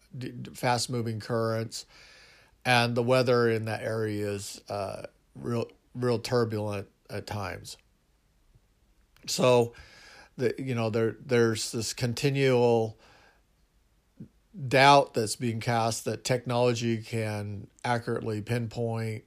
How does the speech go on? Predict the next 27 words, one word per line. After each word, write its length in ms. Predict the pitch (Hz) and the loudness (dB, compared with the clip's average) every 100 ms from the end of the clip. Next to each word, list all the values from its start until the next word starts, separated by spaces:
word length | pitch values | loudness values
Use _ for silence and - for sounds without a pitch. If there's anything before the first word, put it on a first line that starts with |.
| _ | _
the 140 | - 113 | -8 -4
needle 360 | 117 113 107 | -2 -2 -4
in 80 | 104 | -4
the 80 | 104 | -2
haystack, 600 | 110 113 107 - 98 - _ | 0 0 0 -4 -4 -6 _
per 140 | - 104 | -10 -8
se. 400 | - 98 92 - - - - - _ - - _ _ _ | -4 -4 -6 -12 -20 -20 -20 -20 _ -20 -20 _ _ _
But 420 | - 180 135 151 _ _ _ | 6 8 6 2 _ _ _
it's 280 | 151 139 - | 2 2 2
interesting 720 | 170 175 160 147 135 - 131 113 | 2 4 8 8 6 2 -4 0
problem 640 | 151 156 135 123 120 123 | 4 6 6 2 2 -2
in 160 | 123 113 | -6 -6
A 240 | 120 123 120 | -2 0 2
I, 340 | 123 123 131 - - - - _ - | 2 2 0 -6 -20 -20 -20 _ -10
uh, 240 | 110 107 - - | -8 -8 -10 -6
that 160 | 120 | -4
there 160 | 117 120 | 0 2
was 220 | 117 110 | 2 0
delays 960 | - 117 127 156 175 147 143 135 - - - - | -2 2 8 10 10 8 6 2 -6 -10 -20 -12
because 840 | 151 123 123 123 123 120 - - - _ _ _ - | -6 -4 0 0 0 -2 -4 -6 -10 _ _ _ -10
the 120 | 120 | -8
Malaysian 540 | 110 113 127 127 117 117 | -4 -2 0 0 -4 -2
government 640 | 117 113 113 117 120 - _ | -2 0 -2 -2 -6 -8 _
didn't 300 | 143 143 160 | 2 2 -2
want 360 | 123 123 123 - | -2 -2 -4 -4
to 100 | 117 | -2
reveal 720 | 113 110 117 117 113 117 | -2 0 0 2 0 -2